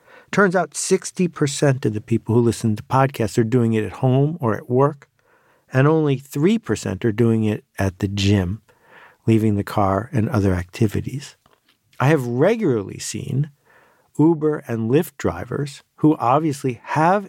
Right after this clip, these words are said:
a smartphone in their car, listening to the radio instead. And I wonder, if you were in your car all day and you could listen to streaming music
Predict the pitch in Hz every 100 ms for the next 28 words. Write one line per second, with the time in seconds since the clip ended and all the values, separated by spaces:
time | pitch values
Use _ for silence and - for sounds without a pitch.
0 | - 165 147 - 143 143 - - 143 139
1 | 139 131 135 143 135 - 139 127 - -
2 | _ _ _ _ _ _ _ _ 123 156
3 | - 165 165 143 135 117 104 113 131 139
4 | 139 131 127 135 - 120 110 - - 101
5 | - - _ _ - 143 147 143 160 185
6 | 131 107 - _ _ 120 143 185 190 190
7 | 170 - 143 135 131 127 123 110 - _
8 | _ - _ - 107 113 139 170 165 147
9 | 139 - 131 113 - - 131 139 147 147
10 | 135 127 117 - - _